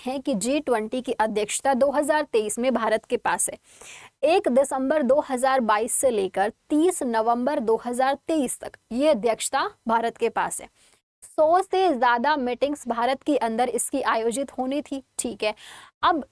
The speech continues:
सौ से ज़्यादा मीटिंग्स, सारी की सारी जो मीटिंग्स है वो एग्जाम प्रोस्पेक्टिव से इंपॉर्टेंट नहीं है, लेकिन कुछ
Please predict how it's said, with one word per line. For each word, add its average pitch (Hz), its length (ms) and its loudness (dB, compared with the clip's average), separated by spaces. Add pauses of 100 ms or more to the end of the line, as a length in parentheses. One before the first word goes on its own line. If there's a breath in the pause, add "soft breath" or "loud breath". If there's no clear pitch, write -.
(160)
सौ 349 440 2
से 427 260 2
ज़्यादा 262 380 2
मीटिंग्स, 208 500 -6
सारी 269 400 2
की 359 140 0
सारी 247 320 0
जो 254 140 -2
मीटिंग्स 247 420 -4
है 269 120 0 (260 soft breath)
वो 320 120 4
एग्जाम 277 480 2
प्रोस्पेक्टिव 262 640 -2
से 302 180 -2
इंपॉर्टेंट 233 680 -2 (120)
नहीं 226 280 -2
है, - 80 -10 (340 loud breath)
लेकिन 311 360 2
कुछ - 360 -2